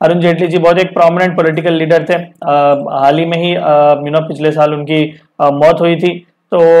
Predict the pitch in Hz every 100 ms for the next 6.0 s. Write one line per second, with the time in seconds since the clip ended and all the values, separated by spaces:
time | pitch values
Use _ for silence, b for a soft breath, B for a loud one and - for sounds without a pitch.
0 | 170 170 175 165 156 180 190 196 202 196
1 | 196 180 185 180 185 180 170 190 190 190
2 | 196 220 170 175 180 185 175 156 165 160
3 | 170 165 165 156 151 143 147 151 135 131
4 | 131 - - 139 160 175 170 156 156 165
5 | 175 175 - 170 170 165 165 165 185 b